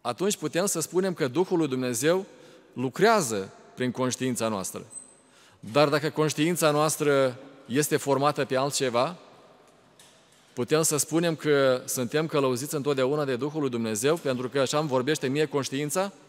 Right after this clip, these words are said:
Nici de cum. De altfel, ă,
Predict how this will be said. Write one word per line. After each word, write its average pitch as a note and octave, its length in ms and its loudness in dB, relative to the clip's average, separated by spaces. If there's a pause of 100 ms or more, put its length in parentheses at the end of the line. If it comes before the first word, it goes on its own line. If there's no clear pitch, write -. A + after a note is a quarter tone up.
(880)
Nici B2 200 -8
de C#3+ 120 -6
cum. F3 260 -6 (1120)
De F#2+ 160 -8
altfel, A2+ 480 -2
ă, G2 400 -2